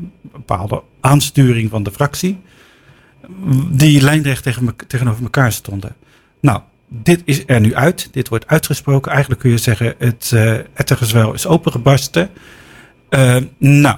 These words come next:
nu moeten we natuurlijk, eh, schoonmaken en weer gaan genezen.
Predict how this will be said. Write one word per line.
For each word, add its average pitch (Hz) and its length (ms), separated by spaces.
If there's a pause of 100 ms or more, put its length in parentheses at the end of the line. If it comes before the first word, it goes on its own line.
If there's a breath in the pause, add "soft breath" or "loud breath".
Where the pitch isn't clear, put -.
nu 127 140
moeten 120 220
we 113 120
natuurlijk, - 260
eh, 107 300
schoonmaken 147 880
en 120 520
weer 127 180
gaan 120 200
genezen. 131 440